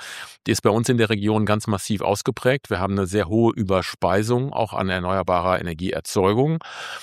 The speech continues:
Und da habe ich ja vorhin gesagt, haben wir eben viele Zeiten, auch in Zukunft viele Zeiten, wo wir einfach einen Überschuss an grüner Energieerzeugung in Form von Strom haben. Den können wir jetzt wegregeln. Oder wir sagen, lass uns den noch nutzen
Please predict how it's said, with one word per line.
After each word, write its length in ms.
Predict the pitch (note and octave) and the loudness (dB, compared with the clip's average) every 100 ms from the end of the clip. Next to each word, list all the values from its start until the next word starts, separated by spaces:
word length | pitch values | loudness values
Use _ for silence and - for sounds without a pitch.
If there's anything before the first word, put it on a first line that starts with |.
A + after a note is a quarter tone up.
| - | -8
Und 180 | G2+ G#2 | -4 2
da 300 | G#2 A2+ A#2 A2 | 4 6 4 0
habe 160 | G2+ | -4
ich 80 | G#2 | -4
ja 80 | G2+ | -2
vorhin 280 | - A2 G#2+ | 0 2 2
gesagt, 380 | F#2 G#2+ - | 2 0 2
haben 140 | A#2 A2+ | 0 4
wir 160 | A2 | 2
eben 280 | G#2+ G#2+ G#2 - | 2 0 -2 -2
viele 220 | C3 C#3 - | 0 0 0
Zeiten, 480 | - G#2 A2 D3+ | 0 0 2 -2
auch 220 | C3+ G#2+ - | -2 -4 -6
in 140 | A2 | -6
Zukunft 440 | - D3+ G2 E2+ - | -4 -4 -4 -4 -6
viele 220 | G2+ G2 | -4 -4
Zeiten, 460 | - G2 A2+ B2 | 0 0 2 -2
wo 120 | G#2 G#2 | 0 0
wir 80 | |
einfach 240 | G#2+ A2 A2 | 0 -2 -4
einen 80 | - | -2
Überschuss 440 | B2 G2+ F#2+ - | -2 -2 -6 -6
an 180 | F2 F2+ | -6 -6
grüner 420 | F#2+ G#2 F#2+ F#2+ - - - - - | -4 -2 -2 -2 -6 -18 -20 -16 -6
Energieerzeugung 760 | G2 F2 G#2+ G2 - G#2 G2+ | -4 -2 0 0 2 0 0
in 60 | F#2 | -2
Form 160 | G#2+ | -4
von 140 | - F#2 | -2 -6
Strom 440 | - - A2 G2 | -4 -2 0 2
haben. 360 | D#2+ D2 D2 D2+ - - | 0 0 -2 -8 -14 -14
Den 80 | G2 | -6
können 160 | - G#2 | -2 -2
wir 60 | |
jetzt 120 | F#2+ F2 | 0 -2
wegregeln. 560 | - C3+ C#3+ F#3+ B3 - _ | 2 2 4 0 -2 -8 _
Oder 180 | A#2 B2+ | 2 4
wir 120 | A#2 | 4
sagen, 240 | A#2+ A#2 | 4 4
lass 160 | A2 - | 2 -2
uns 100 | G#2+ | -2
den 160 | A#2+ A#2 | 0 2
noch 160 | A2 | 0
nutzen 440 | G2 B2 - F#3+ | 0 -2 2 0